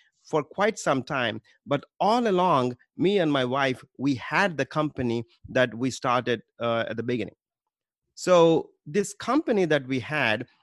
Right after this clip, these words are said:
allowed us to experiment different things that we could do, uh, as an entrepreneur. As an example, uh, when the whole internet revolution was starting, one of the things that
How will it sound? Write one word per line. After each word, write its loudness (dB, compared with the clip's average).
allowed 2
us -2
to -2
experiment 0
different -4
things -4
that 0
we -4
could -8
do, 0
uh, -2
as -4
an 0
entrepreneur. -4
As -4
an 0
example, -2
uh, -8
when 2
the 2
whole 0
internet -2
revolution -4
was -4
starting, -2
one 0
of -4
the 0
things -2
that -4